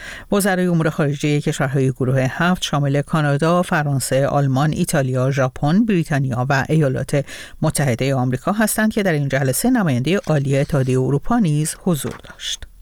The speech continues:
استفان دوجاریک، سخنگوی سازمان ملل، با غیر قابل قبول خواندن حمله به کاروان نیروهای این سازمان تاکید کرد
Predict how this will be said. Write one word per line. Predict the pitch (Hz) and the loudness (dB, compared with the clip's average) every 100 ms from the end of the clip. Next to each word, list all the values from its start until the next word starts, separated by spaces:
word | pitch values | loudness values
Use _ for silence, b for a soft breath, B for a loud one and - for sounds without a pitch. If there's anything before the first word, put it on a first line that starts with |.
| - - B B B B B B B B B | -20 -20 B B B B B B B B B
استفان | 240 - 247 240 | -2 0 0 2
دوجاریک، | 233 233 220 214 240 | 2 2 2 0 -2
سخنگوی | - 220 226 202 | -2 0 2 2
سازمان | 226 202 190 190 | 0 0 0 0
ملل، | 180 170 165 | 2 2 2
با | 160 165 | 2 0
غیر | 185 175 | 0 0
قابل | 170 175 170 165 | 2 2 2 0
قبول | 165 160 160 | 0 0 0
خواندن | - 165 165 180 | 0 2 2 2
حمله | 180 170 156 151 | 2 2 2 2
به | 160 | 2
کاروان | 156 165 156 143 151 | 0 2 0 2 0
نیروهای | 151 156 143 135 147 143 | 2 2 0 -2 -2 0
این | 139 | 0
سازمان | - 139 131 139 | 0 0 0 -2
تاکید | 143 139 143 151 | 0 -2 -2 -2
کرد | - 147 147 | -2 -2 -2